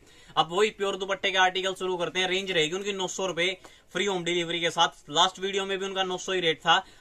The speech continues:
आर्टिकल्स इस बार बहुत सारे और नए लेकर के आए हैं, तो जो भी आपको color design पसंद आए screenshot लें, नीचे दिए गए नंबरों पे WhatsApp कर दें। आज का first article ये देखिए, मतलब कितनी प्यारी shade रहेगी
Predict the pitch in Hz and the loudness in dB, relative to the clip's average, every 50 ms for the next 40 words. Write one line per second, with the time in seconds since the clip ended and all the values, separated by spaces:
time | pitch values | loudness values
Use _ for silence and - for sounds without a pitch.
0 | - - - 156 180 190 185 190 190 202 196 180 185 175 170 190 185 165 156 151 | -6 2 6 6 6 6 4 0 -2 -2 -2 -4 -6 -2 0 0 0 2 0 -2
1 | 156 196 196 - - 185 175 180 180 185 180 170 175 175 180 185 180 180 165 175 | -4 -4 -4 -2 2 4 4 4 4 2 2 2 4 4 4 4 4 4 2 2
2 | 175 165 170 165 156 165 175 - 180 170 151 143 180 202 196 208 196 190 185 180 | 2 2 2 2 2 2 0 -2 -4 -4 -2 -2 -2 0 2 2 2 2 2 0
3 | 190 175 185 175 175 180 180 165 165 175 170 165 156 165 - 180 170 165 170 180 | -2 -4 -2 0 0 0 -2 -2 -2 -2 -2 -2 -4 -8 -8 -6 -2 -2 -2 -2
4 | - - 180 180 185 175 190 180 165 - 156 165 202 208 - - - - - - | -4 -6 -6 -6 -6 -4 -4 -6 -4 -4 -4 -4 -6 -6 -8 -14 -20 -20 -20 -12
5 | - 143 175 180 - 190 185 180 190 185 190 185 180 180 175 175 175 175 196 190 | -10 -8 -8 -6 -6 -8 -6 -4 -4 -4 -4 -4 -4 -4 -4 -6 -6 -6 -6 -6
6 | 185 180 - 180 165 - - 143 123 113 120 107 104 - - - - - _ - | -6 -6 -6 -6 -6 -6 -6 -8 -8 -8 -10 -12 -12 -16 -20 -20 -20 -20 _ -20
7 | - - - - - - 147 170 175 190 208 190 - 214 202 - - 190 175 151 | -20 -20 -20 -10 -2 2 2 2 4 4 2 0 2 0 -2 -2 0 2 2 2
8 | 143 156 147 165 165 - 170 - 151 135 - 143 139 165 180 190 - - 202 190 | 2 0 -2 -2 -2 -2 -2 -2 -4 -4 -6 -6 -6 -4 -4 -6 -6 -8 -12 -14
9 | - - 202 202 208 196 - 190 185 190 190 190 - 190 190 190 180 170 156 143 | -10 -6 -4 -4 -4 -2 0 0 2 2 2 2 2 2 0 2 2 0 0 0
10 | 143 180 202 | 0 -2 -4